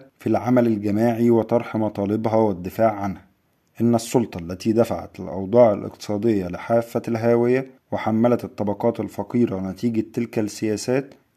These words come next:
لن تتحمل سوى مسؤوليتها في توفير السلع الغذائية الأساسية للمواطنين،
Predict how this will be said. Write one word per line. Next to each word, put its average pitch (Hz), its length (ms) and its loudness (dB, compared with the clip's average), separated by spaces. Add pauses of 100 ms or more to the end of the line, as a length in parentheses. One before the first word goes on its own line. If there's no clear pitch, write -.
(140)
لن 131 220 4
تتحمل 110 600 0
سوى 123 320 4
مسؤوليتها 107 800 -2
في 104 200 -12
توفير 113 440 0
السلع 110 420 0
الغذائية 98 640 0
الأساسية 101 640 0
للمواطنين، 113 840 0